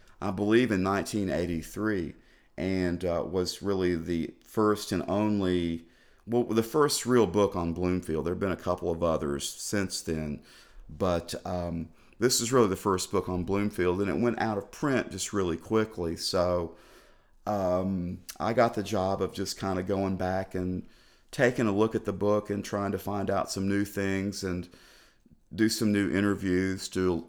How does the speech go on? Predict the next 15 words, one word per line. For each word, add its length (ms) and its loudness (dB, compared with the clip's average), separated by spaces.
write 460 2
a 40 2
little 280 0
bit 200 2
more, 600 2
and 160 -2
just 240 -2
kinda 220 4
bring 300 4
this 200 0
book 380 0
up 220 -2
to 120 -4
date 480 4
for 380 -2